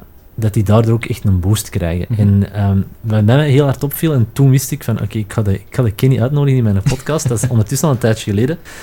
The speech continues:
Speaker 1: Maar dat was, ik denk, bij de, ehm, bij de, de aankondiging van de allereerste lockdown.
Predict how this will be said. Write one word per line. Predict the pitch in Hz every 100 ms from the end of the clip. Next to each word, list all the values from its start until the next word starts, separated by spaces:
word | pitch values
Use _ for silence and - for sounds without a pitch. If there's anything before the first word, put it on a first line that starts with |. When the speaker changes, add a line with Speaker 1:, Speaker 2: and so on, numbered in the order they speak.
| - - - -
Speaker 1:
Maar | 113
dat | 110
was, | 143 - -
ik | 110
denk, | 101 165 - 120
bij | 117 117
de, | 107 107 104 104 98
ehm, | 104 98 98 98 98 98 -
bij | 110 104
de, | 98 98 95 90 -
de | 104
aankondiging | 123 147 151 131 123
van | 107
de | 101
allereerste | 98 110 107 - 87
lockdown. | 92 - -